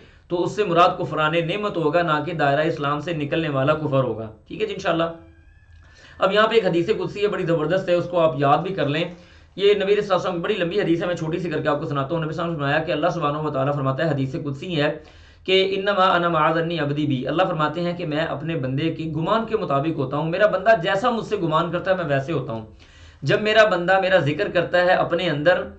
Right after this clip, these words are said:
तो मैं भी अपने अंदर उसका जिक्र करता हूँ। फिर जब मेरा बंदा लोगों की मजलिस में बैठ के मेरा तज़किरा करता है, तो मैं उनमें बैठ के उसका, मैं उन लोगों में उसका तज़किरा करता हूँ जो उसके,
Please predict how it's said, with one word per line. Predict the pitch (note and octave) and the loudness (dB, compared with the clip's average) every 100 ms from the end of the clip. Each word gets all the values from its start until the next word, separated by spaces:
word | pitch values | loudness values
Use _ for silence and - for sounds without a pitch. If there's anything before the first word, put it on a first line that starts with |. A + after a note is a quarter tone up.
| - - - | -20 -10 -4
तो | |
मैं | G#3 G#3+ | 2 2
भी | G#3+ A3+ | 2 -2
अपने | G#3 G#3 | -2 -2
अंदर | F#3+ F#3+ | -2 -2
उसका | - G3+ | 0 0
जिक्र | D#3+ F3+ D#3+ | 0 -2 -2
करता | C#3+ C3+ | -4 -2
हूँ। | D3+ C3+ C3+ - - - - | -2 -2 -4 -10 -20 -16 0
फिर | A3 | 2
जब | A3+ | 2
मेरा | A3 G#3 G3+ | 2 6 6
बंदा | F3+ F3 F#3+ | 4 2 2
लोगों | E3+ E3+ G3 | 2 0 -2
की | G3 | -4
मजलिस | D#3+ D3+ G#3+ A3+ | -4 -2 -4 -4
में | G#3 | 2
बैठ | F#3 E3+ | 2 2
के | G3 | -2
मेरा | F3 F3 | 0 0
तज़किरा | D#3 - F3+ | -2 -2 -2
करता | F3+ C#3+ E3 | 0 -2 2
है, | D#3+ E3 - - - - - | 4 2 0 -8 -20 -12 -2
तो | G#3 | 0
मैं | G#3 G#3 | 2 0
उनमें | C4 C#4 C4+ A#3+ G#3+ A3 | 2 2 2 0 -2 2
बैठ | F#3 F#3 F3+ | 4 4 4
के | G#3 | 2
उसका, | G3+ G3 G3+ F#3+ F3 E3 | 2 0 2 2 2 -2
मैं | E3 G3 | 0 0
उन | G#3 A#3 | -2 -4
लोगों | F#3+ F3 G3 A#3 | -2 0 0 -2
में | G#3+ | -2
उसका | - G3 | -2 -2
तज़किरा | F3+ E3 - F3+ | 0 -2 0 0
करता | E3+ - F3+ | 0 -2 -2
हूँ | F3+ G#3+ | -2 -2
जो | G#3+ | -4
उसके, | G3+ A3+ - - A#3 A#3 | -4 -6 -10 -10 0 4